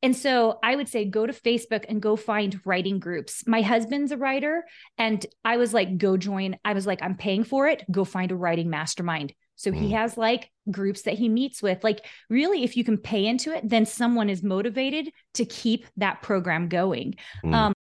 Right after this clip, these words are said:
Speaker 1: my children, they go to college, like, my oldest is in college right now, but when they get out of college, we will be signing them up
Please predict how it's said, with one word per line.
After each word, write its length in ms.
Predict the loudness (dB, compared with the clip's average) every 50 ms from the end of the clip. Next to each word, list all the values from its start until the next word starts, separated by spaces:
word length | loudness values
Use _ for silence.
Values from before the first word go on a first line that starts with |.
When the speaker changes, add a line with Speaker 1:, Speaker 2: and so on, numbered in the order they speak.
| _ _
Speaker 1:
my 360 | -10 0 2 4 4 4 4
children, 680 | 2 0 0 0 0 0 2 0 0 0 0 -2 -4 -6 -8 _ -2
they 100 | 0 0
go 140 | 0 0
to 80 | -2 -2
college, 320 | -2 -2 -2 0 0 0
like, 160 | 0 2 2 2
my 120 | 0 0
oldest 340 | 0 -2 -2 -2 -4 -4 -4
is 100 | -4 -4
in 80 | -4
college 400 | -2 0 0 0 2 0 0 0
right 200 | 0 -2 0 0
now, 280 | 0 0 0 0 0 -2 -4 -10 -20 -20 -20 -14 -2 2
but 380 | 4 4 4 4 0 -6 -14 _ _ 0
when 380 | 2 4 4 4 4 4 4
they 120 | 2 2 2
get 140 | 2 2
out 140 | 2 2 0
of 100 | -2 -4
college, 340 | -6 -4 -4 -4 -4 -4 -4
we 220 | -4 -2 0 0
will 280 | 0 0 2 2 2 2
be 100 | 0 -2
signing 440 | -4 -4 -6 -6 -4 -2 -2 0 0
them 200 | 0 0 0 0
up 180 | 0 -2 -2